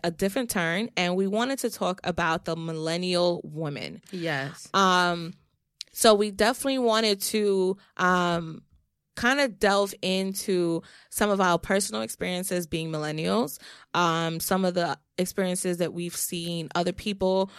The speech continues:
Speaker 1: um, kinda go through, and just c-, we, we have a whole host of shit that we wanna talk about.
Speaker 2: Yeah.
Speaker 1: Um, so you wanna start off kind of,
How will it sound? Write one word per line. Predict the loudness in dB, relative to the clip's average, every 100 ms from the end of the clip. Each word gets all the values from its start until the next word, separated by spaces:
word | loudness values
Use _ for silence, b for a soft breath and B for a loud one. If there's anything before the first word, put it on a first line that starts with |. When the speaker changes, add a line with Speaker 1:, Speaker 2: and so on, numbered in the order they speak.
| B -4
Speaker 1:
um, | 0 2 0 -4 -8 -16 _ _ _ _ -20 -8
kinda | 0 0 4
go | 4 4
through, | 2 2 2 2
and | 0
just | 0 -2 -4
c-, | -10 -16 _
we, | -2 -2
we | -2 -4 -4
have | -4 -8
a |
whole | -10 -10 -10 -16
host | -8 -6 -6 -8
of | -8
shit | -10 -12
that | -14
we | -14
wanna | -12 -14
talk | -14 -14
about. | -10 0
Speaker 2:
Yeah. | 2 4 2 -2 -6 B B
Speaker 1:
Um, | -4 -2 -2 -4
so | -2 0 2 0 -2 -6
you | -6
wanna | -2 -2 -2
start | -2 -2 0
off | 0 0 -4
kind | -6 -4 -2
of, | -2 -2 -6